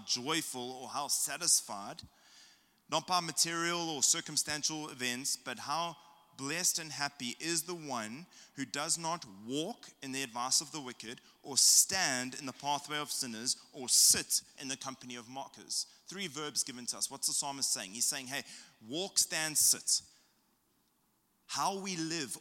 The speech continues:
all of our lives, our formation,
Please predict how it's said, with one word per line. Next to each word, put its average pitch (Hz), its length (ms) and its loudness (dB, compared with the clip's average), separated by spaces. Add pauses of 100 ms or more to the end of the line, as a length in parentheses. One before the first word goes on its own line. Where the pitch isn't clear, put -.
(120)
all 170 300 -4
of 160 100 -6
our 156 180 0
lives, 107 760 0 (460)
our 117 120 -2
formation, 143 680 -2